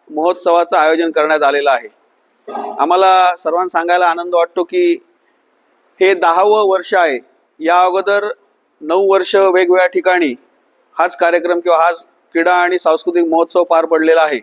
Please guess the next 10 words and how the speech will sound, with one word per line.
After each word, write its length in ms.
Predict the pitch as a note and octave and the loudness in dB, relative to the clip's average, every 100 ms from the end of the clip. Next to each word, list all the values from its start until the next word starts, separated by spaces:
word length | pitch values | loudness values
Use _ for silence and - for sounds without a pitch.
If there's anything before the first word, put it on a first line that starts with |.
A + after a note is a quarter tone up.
| _ _ _ _ _ _ | _ _ _ _ _ _
सुरुवात 360 | - E3+ F#3+ G3 | -2 2 2 2
झाली 260 | F#3+ G3 | 0 0
ती 460 | G3 G3 G3 F#3 F3 _ _ | -2 -2 0 0 -2 _ _
मुंबई 300 | D3+ E3+ F3+ | -8 -2 2
येथील 240 | F3+ F#3 F3+ | 2 2 2
गोरेगावमध्ये. 760 | D#3 F3 F3+ F3+ F3+ F3 F3+ - _ _ _ _ _ - | 2 2 4 2 0 -4 -8 -8 _ _ _ _ _ -2
पहिलं 220 | E3 F3+ | 2 4
वर्ष 220 | F3+ F3+ | 2 0
गोरेगावला 560 | E3+ E3 F3+ F3+ F#3 F3+ | 2 2 2 2 2 2
झालं, 280 | F3 F3 | 0 -2